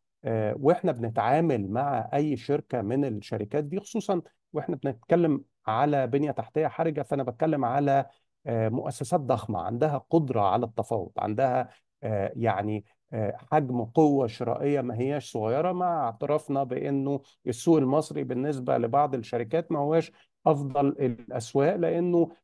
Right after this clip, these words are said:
آه، نتيجة الظروف الاقتصادية اللي احنا فيها، هو بيبقى شايف أنه يعني حجم السوق ما بيمثلوش إضافة كبيرة، إنما في الآخر احنا عندنا قدرة تفاوضية على الشروط والأحكام. مهم جدًا الحقيقة أنه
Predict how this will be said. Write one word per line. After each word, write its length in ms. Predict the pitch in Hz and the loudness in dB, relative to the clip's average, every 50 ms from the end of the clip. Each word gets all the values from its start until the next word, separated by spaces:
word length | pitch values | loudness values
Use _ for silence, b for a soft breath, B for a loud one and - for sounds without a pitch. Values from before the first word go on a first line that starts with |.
| _ - | _ -8
آه، 240 | 135 135 135 131 131 | -6 -4 -4 -4 -4
نتيجة 400 | 131 139 139 - 175 160 165 - 156 | -2 -2 -2 0 0 0 2 2 0
الظروف 400 | 147 123 117 131 135 156 151 - | 0 -2 -2 -2 -2 -2 -2 -4
الاقتصادية 480 | 143 139 - - - - 131 113 143 147 | -6 -8 -8 -8 -6 -4 -2 0 0 0
اللي 140 | 139 139 | 0 0
احنا 340 | 143 - - 147 127 131 - - | -2 -2 0 0 0 0 -2 -4
فيها، 240 | - - 156 165 | -2 0 2 2
هو 220 | 165 151 165 165 151 | 4 4 4 4 4
بيبقى 240 | 139 143 139 143 139 | 2 0 -2 -4 -4
شايف 360 | - - 151 147 151 - - | -2 0 0 0 0 -2 -4
أنه 340 | 151 151 151 147 147 143 - b b b b | -2 -2 0 0 -2 -4 -6 b b b b
يعني 260 | - 131 123 127 127 117 | 0 2 2 2 2 0
حجم 300 | - 160 156 139 139 131 | 0 0 0 0 -2 -4
السوق 320 | 113 - - 156 156 156 | -4 -2 0 0 2 2
ما 120 | 135 139 | 2 0
بيمثلوش 920 | 127 120 127 127 123 127 113 - - 151 151 151 143 147 151 151 - - b b b b _ - | 0 0 0 0 0 -2 -4 -2 0 2 2 2 4 2 2 0 0 -4 b b b b _ -6
إضافة 380 | 127 113 156 151 - 156 131 | -2 0 0 0 2 0 -2
كبيرة، 420 | 113 113 127 123 156 185 226 202 170 | -2 -4 -2 0 2 2 2 2 -2
إنما 260 | 156 165 175 185 170 | -2 -2 -2 -2 -4
في 120 | - - | -4 -4
الآخر 420 | 143 143 - 190 185 - - 165 160 | -4 -4 -4 -6 -6 -2 -2 -2 -2
احنا 180 | 156 - 147 117 | -2 -2 -2 0
عندنا 400 | 120 123 127 127 160 175 147 98 | 0 2 4 4 4 4 4 2
قدرة 540 | - - 143 143 127 127 127 123 123 B B B B _ - | -2 0 -2 0 0 2 0 0 -2 B B B B _ -4
تفاوضية 580 | 123 113 - 147 131 123 131 123 147 151 160 | -2 2 4 4 6 6 6 6 6 6 4
على 240 | 139 117 131 156 165 | 4 2 2 2 2
الشروط 480 | 143 - - - 139 131 147 147 - - | 2 -2 -4 -6 -4 -2 -2 -2 -4 -6
والأحكام. 500 | 120 117 117 - - - 113 98 95 101 | -8 -8 -10 -12 -12 -12 -10 -10 -8 -6
مهم 260 | 117 139 208 226 226 | -2 0 0 0 0
جدًا 360 | 180 165 185 175 165 143 131 | 0 0 0 0 0 -2 -2
الحقيقة 500 | 117 113 - 143 156 170 160 156 151 160 | -4 -4 -2 0 0 2 2 2 2 2
أنه 360 | 160 165 160 151 156 156 156 | 2 2 2 2 2 2 0